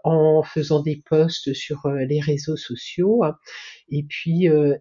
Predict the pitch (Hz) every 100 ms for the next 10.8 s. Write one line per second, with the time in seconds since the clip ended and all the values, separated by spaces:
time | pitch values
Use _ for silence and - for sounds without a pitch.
0 | 160 156 156 156 147 175 190 151 147 -
1 | 170 170 151 143 139 139 143 151 170 156
2 | 147 - 165 175 147 151 147 156 160 147
3 | 160 170 151 143 143 147 - - 135 160
4 | 180 143 131 - 135 131 123 123 120 123
5 | 143 170 156 - 196 202 196 214 208 175
6 | 175 165 170 170 170 170 170 214 175 170
7 | 170 - 180 190 254 - - 170 - -
8 | 170 165 165 165 202 196 180 165 165 175
9 | 180 196 185 175 175 180 175 196 196 170
10 | - 170 175 175 - 165 160